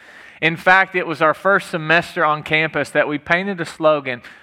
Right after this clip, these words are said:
on our wall on our campus offices, and it said this, "Conway doesn't need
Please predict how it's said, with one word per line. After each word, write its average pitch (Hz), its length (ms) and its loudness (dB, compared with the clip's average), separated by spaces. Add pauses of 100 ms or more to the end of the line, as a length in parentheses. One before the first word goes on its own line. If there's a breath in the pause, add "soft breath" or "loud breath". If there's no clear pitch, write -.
(100)
on 143 140 4
our 135 180 4
wall 135 340 2
on 127 100 -4
our 123 120 -2
campus 139 480 -4
offices, 127 520 0
and 127 140 -6
it - 20 -18
said 165 260 -4
this, 135 280 -2 (320 soft breath)
"Conway 226 560 0
doesn't 165 460 0
need 143 540 -6